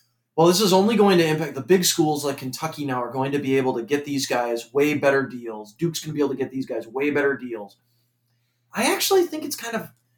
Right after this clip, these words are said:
I actually think this could maybe kind of even, first off, to, to the folks that say that,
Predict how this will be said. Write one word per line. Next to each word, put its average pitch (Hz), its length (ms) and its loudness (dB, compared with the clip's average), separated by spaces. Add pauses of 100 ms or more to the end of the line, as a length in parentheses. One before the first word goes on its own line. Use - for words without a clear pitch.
(180)
I 196 120 0
actually 277 260 -2
think 269 240 -2
this 202 440 0 (140)
could 170 460 4 (1040)
maybe 220 360 0
kind 233 160 2
of 202 60 4
even, 185 180 0
first 285 320 -2
off, 101 340 -4 (500)
to, 170 340 0
to 156 180 2
the 135 80 0
folks 185 300 0
that 131 140 -2
say 170 180 2
that, 117 340 -2